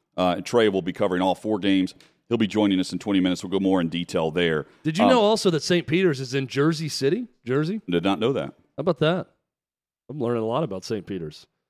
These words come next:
Speaker 2: It's a
Speaker 1: What
Speaker 2: Je-, Jesuit Catholic University.
Speaker 1: What seed were they in their conference tournament? I, I get the feeling they were not favored to win.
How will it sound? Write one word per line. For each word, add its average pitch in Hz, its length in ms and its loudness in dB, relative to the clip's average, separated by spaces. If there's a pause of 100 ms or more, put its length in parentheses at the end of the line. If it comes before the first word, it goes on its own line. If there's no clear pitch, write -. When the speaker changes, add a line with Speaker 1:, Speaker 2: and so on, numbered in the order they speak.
(140)
Speaker 2:
It's 120 100 -8
a - 20 -10
Speaker 1:
What 160 60 4
Speaker 2:
Je-, 143 220 2
Jesuit 165 640 2
Catholic 156 480 -2
University. 151 440 -2
Speaker 1:
What 151 160 4
seed 143 240 0
were 131 120 4
they 113 100 4
in 104 60 2
their 95 100 0
conference 98 320 -2
tournament? 82 340 -2
I, 92 160 0
I 101 100 0
get 117 120 -2
the - 80 -4
feeling 95 580 -2
they 90 80 2
were 90 140 0
not 92 300 -2
favored 82 300 0
to 78 60 -6
win. 78 420 -6